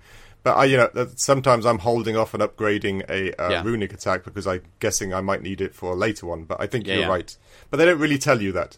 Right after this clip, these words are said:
Speaker 1: I know I'm
Speaker 2: No.
Speaker 1: nitpicking now, but it would be nice if they kind of, I don't know, somehow foreshadowed
Speaker 2: <laughs>
Speaker 1: that there will be lots of, uh, hack silver and lots of, uh, iron and stuff later on.
Speaker 2: Uh-huh. And, but the issue is that's end game, after you've most
Speaker 1: Yeah,
Speaker 2: likely
Speaker 1: yeah.
Speaker 2: completed the story.
Speaker 1: No, that's true. Yeah, it's true.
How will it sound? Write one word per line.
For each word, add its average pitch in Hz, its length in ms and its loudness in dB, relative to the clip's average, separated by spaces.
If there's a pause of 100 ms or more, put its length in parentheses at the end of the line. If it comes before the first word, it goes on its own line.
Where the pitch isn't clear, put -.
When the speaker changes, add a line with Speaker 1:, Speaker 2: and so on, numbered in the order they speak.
Speaker 1:
I 104 60 -4
know 110 160 2
I'm 107 120 0
Speaker 2:
No. 117 120 0
Speaker 1:
nitpicking 92 380 -2
now, 92 200 0
but 98 160 -4
it 82 60 -4
would 98 140 -8
be 117 100 -8
nice 113 320 0
if 95 80 -16
they 101 240 -2 (520)
kind 98 280 -4
of, - 360 -8 (300)
I 113 140 -2
don't 95 60 0
know, - 40 -2
somehow 101 400 -2
foreshadowed 95 640 -2
Speaker 2:
<laughs> 135 100 0
Speaker 1:
that 82 140 -8
there 85 100 -8
will 90 140 -4
be 90 160 -8
lots 85 280 -6
of, 85 320 -8 (460)
uh, - 80 -6
hack - 260 -4
silver 85 480 -4
and 85 100 -8
lots - 280 -6
of, 87 320 -6
uh, 87 160 -2
iron 90 380 -2
and 87 120 -6
stuff - 240 -6
later 87 360 -6
on. 69 100 -10 (280)
Speaker 2:
Uh-huh. 90 300 -10 (300)
And, 165 80 -8
but 156 100 2
the 170 140 0
issue 165 180 2
is 135 160 4
that's - 360 2 (120)
end 135 240 2
game, 82 380 -2
after 120 340 4
you've 98 280 -8
most 101 200 -8
Speaker 1:
Yeah, 123 180 8
Speaker 2:
likely 110 140 6
Speaker 1:
yeah. 104 120 6
Speaker 2:
completed 90 380 -6
the 85 100 -12
story. 82 340 -6
Speaker 1:
No, 127 160 10
that's 123 180 4
true. 117 200 4
Yeah, 98 200 4
it's 92 140 -6
true. 78 240 -8